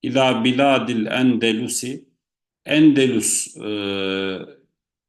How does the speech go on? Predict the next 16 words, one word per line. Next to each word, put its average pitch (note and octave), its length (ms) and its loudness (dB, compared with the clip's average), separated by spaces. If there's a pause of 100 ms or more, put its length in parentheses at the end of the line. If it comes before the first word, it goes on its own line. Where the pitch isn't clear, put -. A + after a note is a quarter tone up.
(760)
memleketine A2+ 1000 2
diyeceğim F2+ 420 -2
ben F2+ 260 -4
buraya. D3 440 -6
Dolayısıyla F3 600 0
Endülüs'e D#3 460 0
göç G#2 280 -4
ettiler, F#2 440 -8 (600)
e, G2+ 140 -8
Fatih G#2+ 560 -2
Araplar. B2 580 -4
Yani B2+ 220 -4
zafer C3+ 440 0
kazanmış G#2 480 -4
Araplar G#2 540 -6
diyorum. F2+ 300 -6